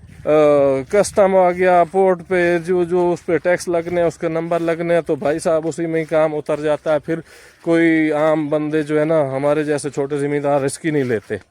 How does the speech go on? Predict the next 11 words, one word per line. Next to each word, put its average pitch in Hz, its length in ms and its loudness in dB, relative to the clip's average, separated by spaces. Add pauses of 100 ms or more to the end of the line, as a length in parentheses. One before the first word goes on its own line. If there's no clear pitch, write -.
(1040)
تو 175 100 -2
یہ 214 160 0
سارے 220 360 2
مسائل 202 460 2
ہیں 180 180 4
جی 214 160 0
ہماری 180 560 2
زراعت 139 460 2
کے 208 80 0
حوالے 190 360 4
سے۔ 170 200 -2